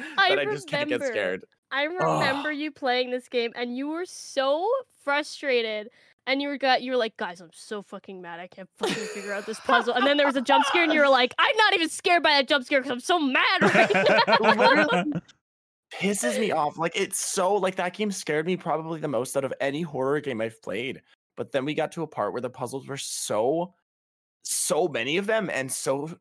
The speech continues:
Speaker 2: difficult and, like, drawn out that I wasn't even scared anymore. So it went from being terrifying to just, "I want this over. Like, I just wanna finish this." Which really sucks 'cause it has so much potential to be, like, really, really terrifying. Like P T.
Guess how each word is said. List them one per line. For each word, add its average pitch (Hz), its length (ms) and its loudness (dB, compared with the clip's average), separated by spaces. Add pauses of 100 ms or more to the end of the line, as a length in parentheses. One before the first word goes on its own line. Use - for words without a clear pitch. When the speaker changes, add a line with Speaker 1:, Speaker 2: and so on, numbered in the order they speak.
Speaker 2:
difficult 127 640 -6
and, 110 280 -6
like, 101 300 -6
drawn 117 380 -2
out 104 240 -2
that 110 120 0
I 117 80 -2
wasn't 123 340 -2
even 139 160 -6
scared 101 280 -6
anymore. 104 380 -10
So - 160 -6
it 135 60 -2
went 156 160 -4
from 175 120 -4
being 165 180 -4
terrifying 135 560 -4
to 139 100 -8
just, 113 300 -8 (100)
"I 107 140 -4
want 120 200 -4
this 117 200 -10
over. 73 380 -10 (300)
Like, 123 120 -10
I 127 80 -4
just 120 160 -10
wanna 113 180 -4
finish 95 320 -8
this." - 400 -12 (540)
Which 139 180 -8
really 143 200 -2
sucks - 360 -4
'cause 123 160 -10
it 123 40 -2
has 123 140 -4
so 127 140 -4
much 127 200 -4
potential 120 420 -8
to 110 80 -6
be, 107 140 -6
like, 95 260 -10 (220)
really, 110 440 -6
really 98 280 -8
terrifying. 92 640 -6
Like 123 200 -6
P 156 180 -4
T. 175 420 0